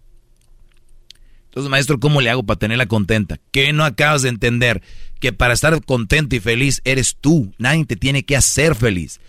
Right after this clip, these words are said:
Y es una de las frustraciones de las mujeres, por eso ves todo el día quejándose y todo el día las ves, eh, con una, eh, diarrea vocal.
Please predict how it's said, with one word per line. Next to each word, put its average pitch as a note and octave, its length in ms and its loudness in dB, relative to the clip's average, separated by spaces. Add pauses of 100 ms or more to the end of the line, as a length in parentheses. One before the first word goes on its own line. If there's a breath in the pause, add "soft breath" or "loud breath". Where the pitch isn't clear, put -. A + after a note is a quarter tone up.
(260 soft breath)
Y B2+ 100 -2
es C#3+ 140 2
una D#3+ 120 2
de C#3+ 60 2
las A2 140 0
frustraciones A#2+ 580 0
de C3 100 0
las B2 120 0
mujeres, B2 420 0
por G#2+ 140 -2
eso B2 180 2
ves B2 200 2
todo C3 200 4
el A#2+ 100 0
día B2+ 220 0
quejándose A2+ 720 0 (380 soft breath)
y G#2 100 -8
todo C3 160 2
el B2 100 4
día B2 140 2
las A2 160 0
ves, B2 240 -2 (300 soft breath)
eh, G#2+ 420 2
con A2 160 0
una, A2+ 540 0 (360)
eh, F#2+ 840 -2
diarrea A#2+ 680 2
vocal. B2+ 640 -2